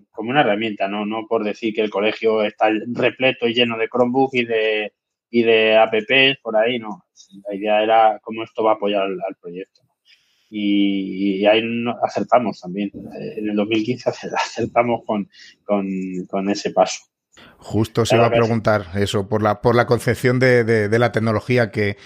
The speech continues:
Speaker 2: que parece que es tan importante, entre comillas, ¿no? Estos, estos días. Pero bueno, lo que habéis comentado, nos ha per-, os ha permitido abrir las puertas del centro virtualmente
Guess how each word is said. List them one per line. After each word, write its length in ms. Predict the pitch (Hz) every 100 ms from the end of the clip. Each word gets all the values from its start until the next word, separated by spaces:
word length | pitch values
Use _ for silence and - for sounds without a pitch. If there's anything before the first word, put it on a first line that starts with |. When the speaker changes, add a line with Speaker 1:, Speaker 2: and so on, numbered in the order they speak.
| - - -
Speaker 2:
que 140 | - 113
parece 440 | 104 107 - 117
que 440 | - 113 104 101 101
es 100 | 98
tan 160 | 123
importante, 1120 | 127 131 131 123 104 127 135 - 113 110 107 110
entre 260 | 107 113
comillas, 400 | 101 117 135 110
¿no? 180 | 107 127
Estos, 600 | 117 - 131 110 107 101
estos 260 | - 120 107
días. 160 | 117 107
Pero 120 | 104
bueno, 220 | 131 120 - - - -
lo 200 | 120 120
que 260 | 110 107
habéis 180 | 107 120
comentado, 420 | 131 120 139 135
nos 160 | 104 95
ha 100 | 110
per-, 160 | 131 123
os 160 | 117 120
ha 80 |
permitido 640 | 120 120 123 104 135 135 147
abrir 240 | 120 123
las 140 | 120 110
puertas 440 | 135 139 131 135
del 140 | 120
centro 560 | 113 143 147 139 156 190
virtualmente 920 | 170 123 135 127 127 147 135 165 196